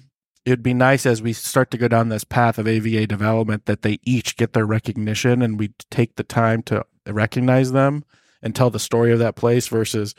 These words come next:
"Here's a list of five new A V As." And then it's like, well,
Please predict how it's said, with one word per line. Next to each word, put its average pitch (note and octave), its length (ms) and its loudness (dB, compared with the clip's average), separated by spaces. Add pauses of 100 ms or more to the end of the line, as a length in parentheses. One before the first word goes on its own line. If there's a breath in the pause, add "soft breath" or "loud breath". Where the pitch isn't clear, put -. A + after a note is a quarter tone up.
(460 loud breath)
"Here's G3+ 200 6
a D3+ 80 6
list D#3 240 6
of B2 60 0
five C3+ 280 4
new C3 180 6
A A#2+ 100 4
V A2 220 -2
As." G2+ 360 -8 (680)
And A2+ 120 -6
then A#2 100 -2
it's - 140 -6
like, - 160 -2
well, A2+ 300 0